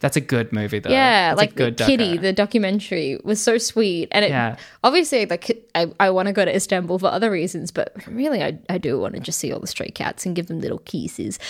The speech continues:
Speaker 2: Apparently, in, in, in Istanbul, there was this fat cat that used to perch itself against the step and put its little arm up on it, so it looked like it was reclining on the stair.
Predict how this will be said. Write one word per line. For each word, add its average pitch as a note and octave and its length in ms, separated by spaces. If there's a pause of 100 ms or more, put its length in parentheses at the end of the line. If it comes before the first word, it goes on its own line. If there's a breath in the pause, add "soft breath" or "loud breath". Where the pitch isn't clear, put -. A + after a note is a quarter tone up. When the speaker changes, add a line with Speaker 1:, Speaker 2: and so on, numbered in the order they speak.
(100)
Speaker 2:
Apparently, C4+ 380
in, C4 100 (100)
in, A3+ 240
in G#3 160
Istanbul, F#3+ 640 (240 loud breath)
there F#3+ 120
was F#3+ 120
this G3+ 120
fat - 300
cat - 280
that - 100
used F3+ 180
to G3+ 80
perch F3+ 320
itself F#3 320
against E3+ 320
the F#3 80
step - 340
and G#3+ 140
put G#3+ 120
its - 120
little F#3 200
arm D#3 220
up G3 140
on A#3+ 80
it, C4 100
so G#3+ 120
it - 20
looked F#3+ 160
like G#3+ 140
it - 80
was G3 100
reclining F3+ 500
on F3 120
the E3+ 80
stair. F#3 480